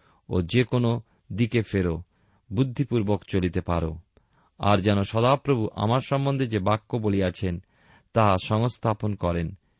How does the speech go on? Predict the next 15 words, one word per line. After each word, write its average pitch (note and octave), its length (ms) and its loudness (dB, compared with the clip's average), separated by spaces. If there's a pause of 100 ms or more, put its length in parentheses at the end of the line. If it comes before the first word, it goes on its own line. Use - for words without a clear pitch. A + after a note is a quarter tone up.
(500)
তিনি D3+ 140 4
বলিয়াছেন, D#3+ 540 4
তোমার A#2+ 240 2
সন্তানেরা C#3 600 2
যদি G#2+ 200 0
সমস্ত E3+ 460 0
অন্তঃকরণের E3 640 2
সমস্ত C#3 440 -2
প্রাণের C3 320 0
সহিত B2+ 420 -4
আমার A2+ 240 0
সম্মুখে B2 520 -4
সত্য - 520 -6
আচরণ B2+ 420 -4
করিতে F#2+ 420 -4